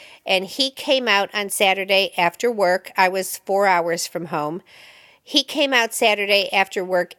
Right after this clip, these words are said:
and we towed the trailer home on my husband's Honda Pilot. So the trailer weighs thirty-one hundred pounds. The Honda Pilot has a forty-five hundred, um, tow capacity.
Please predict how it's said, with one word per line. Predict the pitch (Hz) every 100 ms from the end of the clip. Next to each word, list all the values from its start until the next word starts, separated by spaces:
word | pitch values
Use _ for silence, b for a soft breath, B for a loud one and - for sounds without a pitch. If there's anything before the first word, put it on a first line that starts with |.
| -
and | 202 202
we | 202
towed | 196 - 214 220 214
the | 208
trailer | - 214 190 190
home | 190 190 175 165 170 - -
on | 190 175 175
my | 165 160
husband's | 170 160 - 160 151 -
Honda | 170 147 151
Pilot. | - - 139 160 - - b b b b b
So | - 226 208
the | 202
trailer | 202 233 226 233
weighs | 220 208 202 -
thirty-one | 208 202 202 196 180
hundred | 196 180 180
pounds. | - 262 240 233 233 - b b
The | - 202
Honda | 220 196 196
Pilot | 208 - 208 190 196 - _ b b _ -
has | 180 185 185
a | 185
forty-five | - 240 247 233 240 220 185 180
hundred, | - 190 185 185 180 - _ _ -
um, | 190 175 170
tow | - 214
capacity. | 208 - 220 196 - 214 202 196